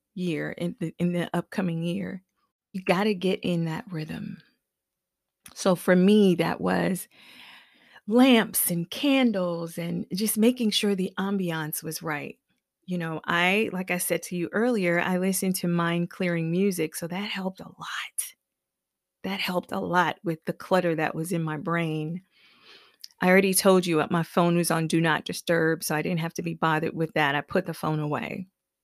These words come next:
Um, my meals were done, and I was able to focus. I was able to focus. What is the one thing that you want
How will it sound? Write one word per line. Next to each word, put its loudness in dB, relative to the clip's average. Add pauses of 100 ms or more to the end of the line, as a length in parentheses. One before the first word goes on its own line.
(800)
Um, -4
my 2
meals 2
were -2
done, 0 (180)
and 0 (100)
I 2
was 4 (120)
able 0
to -2 (240)
focus. -2 (1800)
I -2
was 2
able 4
to 2
focus. -4 (920)
What 0
is 2
the 6
one 6
thing 4
that -4
you 4
want -6